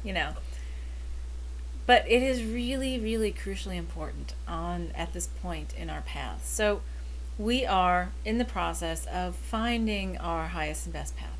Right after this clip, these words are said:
We are on, on it. Uh, some of us are on it. Some of us are finding it.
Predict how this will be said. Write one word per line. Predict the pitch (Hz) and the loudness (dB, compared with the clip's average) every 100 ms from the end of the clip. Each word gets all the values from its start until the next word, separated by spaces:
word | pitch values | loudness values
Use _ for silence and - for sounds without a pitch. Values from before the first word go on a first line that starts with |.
| - | -6
We | 170 175 | -2 -2
are | 160 165 | -2 -2
on, | 175 190 202 185 - 190 | -2 -2 -2 -4 -6 -2
on | 196 196 | 0 0
it. | 175 - | 0 0
Uh, | 170 170 - | 0 0 -2
some | - 165 | -2 -2
of | 165 | -2
us | 175 214 | -2 0
are | 247 | 0
on | 277 | 0
it. | 185 - | 0 -2
Some | 160 | -6
of | |
us | 180 | -6
are | 190 | -4
finding | 202 208 190 | -2 -2 -2
it. | 151 | -4